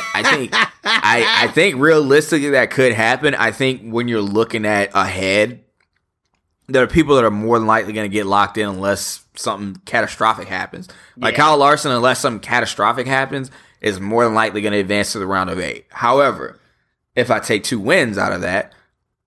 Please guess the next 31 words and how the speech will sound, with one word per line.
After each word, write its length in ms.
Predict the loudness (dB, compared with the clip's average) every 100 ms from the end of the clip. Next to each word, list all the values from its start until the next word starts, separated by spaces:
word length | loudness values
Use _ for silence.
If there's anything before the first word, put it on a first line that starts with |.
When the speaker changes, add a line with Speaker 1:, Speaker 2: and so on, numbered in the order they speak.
| _ -4
Speaker 1:
that's 300 | -2 -2 -2
three 200 | 0 2
drivers 440 | 4 4 2 0
in. 180 | -2 -4
So 220 | -4 -2
I'd 140 | -2
say 160 | -2 -4
Kyle 260 | 0 0 2
Larson, 460 | 2 0 -4 -8
Joey 220 | -8 -6 -4
Logano, 460 | 0 0 0 -2
Brad 240 | 0 0 0
Keselowski, 600 | -2 0 0 0 -4 -2
then 140 | -2
you 80 | 0
gotta 180 | 0 0
fill 220 | -4 -6
in 60 | -6
five 380 | 0 2 4 2
other 180 | -2
spots. 400 | -4 -4 -4 -4 -8
And 80 |
if 40 | -6
I 80 | -6
could 120 | -2
fill 240 | 0 2
in 60 | 0
the 160 | -4 -4
other 180 | -4
five 360 | -4 0 0 0
spots, 420 | -4 -10 -10 -12